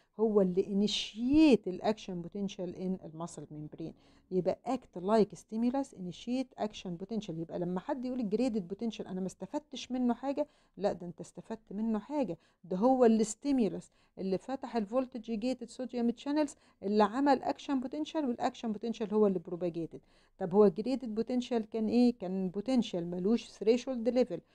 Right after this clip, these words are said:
وقلنا ان هو جريدد بيتجزأ على حسب الانتنسيتي اوف stimulus، والديوريشن بتاعته بتختلف على حسب الديوريشن اوف ستيمولس، ومالوش ابسوليوت ريفراكتوري بيريود، يبقى كان بي سميتد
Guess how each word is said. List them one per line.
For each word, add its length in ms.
وقلنا 680
ان 140
هو 280
جريدد 500
بيتجزأ 600
على 160
حسب 340
الانتنسيتي 680
اوف 340
stimulus، 540
والديوريشن 600
بتاعته 420
بتختلف 500
على 140
حسب 280
الديوريشن 600
اوف 360
ستيمولس، 460
ومالوش 580
ابسوليوت 640
ريفراكتوري 680
بيريود، 400
يبقى 200
كان 420
بي 320
سميتد 600